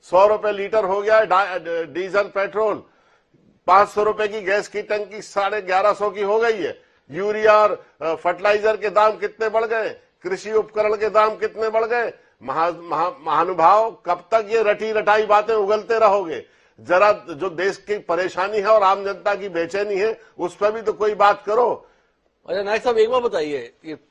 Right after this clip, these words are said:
Speaker 2: डीजल के दाम इतने हो गए, तेल के दाम इतने हो गए, रसोई गैस के दाम इतने हो गए और भारतीय जनता पार्टी की सीटें एक सौ सत्रह से पहले दो सौ बयासी और अब तीन सौ दो हो गई, इसके संदर्भ में क्या कमाल है?
Speaker 1: इसके संबंध में ये कमाल है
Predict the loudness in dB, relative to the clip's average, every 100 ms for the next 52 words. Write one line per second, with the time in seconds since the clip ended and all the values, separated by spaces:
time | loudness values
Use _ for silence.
0 | _ -16 -10 -4 -4 -4 -4 -4 -4 -10
1 | -12 -14 -14 -14 -16 -12 -12 -10 -12 -12
2 | -12 -14 -16 -14 -12 -12 -14 _ _ -8
3 | -2 -2 -2 -6 -6 -6 -8 -10 -12 -12
4 | -12 -14 -18 _ _ _ -10 -8 -4 -2
5 | 0 0 0 -2 -2 -4 -4 -8 -10 -10
6 | -6 -4 -6 -14 _ _ -4 -4 -2 -8
7 | -6 -8 -2 0 0 -2 -6 _ _ _
8 | _ 2 4 4 2 -2 -2 -2 6 6
9 | 4 -4 -6 _ _ 0 0 2 0 0
10 | -6 -2 -2 6 8 8 6 -2 -8 _
11 | _ -14 -6 -4 -4 -6 -8 -10 -12 -14
12 | -14 -8 -8 -8 -16 _ _ -20 -10 -8
13 | -6 -6 -6 -4 -6 -4 -2 -2 -2 0
14 | 0 -2 -4 -4